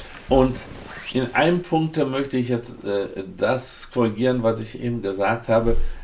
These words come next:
Es kann, und das gilt auch für mich, es kann durchaus der Fall sein, dass auch relativ kleine Verletzungen langfristige Wirkungen haben.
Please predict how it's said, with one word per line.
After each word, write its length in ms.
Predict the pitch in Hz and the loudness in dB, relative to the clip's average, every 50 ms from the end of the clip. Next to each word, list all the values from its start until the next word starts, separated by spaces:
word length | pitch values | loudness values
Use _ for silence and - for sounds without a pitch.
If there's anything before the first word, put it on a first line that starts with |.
| - | -6
Es 260 | - 110 - - - - | -6 -4 -4 -6 -8 -4
kann, 460 | - 127 120 131 139 147 156 143 - - - - - _ | 2 4 6 6 6 4 0 -2 -6 -10 -16 -20 -14 _
und 140 | - 107 104 | -4 -2 0
das 180 | 104 104 - - | 0 -2 0 4
gilt 220 | 117 120 117 - | 4 6 6 6
auch 140 | - 101 98 | 4 0 -2
für 160 | - - 98 | -4 -6 -6
mich, 360 | 101 107 117 135 156 156 - - - - - - - - - | -4 -2 -2 -2 -2 -4 -6 -12 -20 -20 -20 -20 -18 -14 -12
es 220 | 107 104 - - | -12 -12 -10 -6
kann 280 | - 120 123 135 131 120 | 0 0 0 0 0 -2
durchaus 680 | 110 110 - - - - 113 120 131 135 131 - - - | -4 -4 -4 -4 0 4 6 6 6 4 0 -4 -6 -6
der 160 | 104 110 104 | -4 -4 -4
Fall 360 | - - 110 107 113 123 117 | -4 -2 0 2 2 2 0
sein, 380 | 117 117 110 107 107 110 110 110 - - - - - - - - _ _ - | 0 0 2 2 2 0 -2 -6 -10 -18 -20 -20 -20 -20 -20 -20 _ _ 6
dass 320 | 101 110 120 120 - - | 6 8 8 6 4 2
auch 260 | - 104 107 - - | 2 2 2 2 2
relativ 500 | 107 101 101 98 - 98 95 90 - - - | 2 4 4 4 4 2 -2 -4 -4 -6 -2
kleine 420 | - 95 95 104 127 127 139 131 | 2 6 6 6 6 4 2 -2
Verletzungen 720 | - - 107 104 107 107 110 110 - - 107 104 104 104 | -2 -2 -2 0 0 0 0 -2 -6 -8 -8 -6 -6 -2
langfristige 1000 | 98 95 92 104 113 120 117 - - 101 101 101 - - - 120 95 92 87 85 | 2 4 4 4 4 0 -4 -4 -6 -6 -6 -6 -6 -10 -10 -8 -4 -4 -2 0
Wirkungen 600 | 92 104 117 127 127 - - 117 117 113 113 107 | 2 2 2 2 0 -2 -6 -8 -6 -6 -4 -2
haben. 280 | 104 104 104 104 107 | -2 -2 -2 -2 -4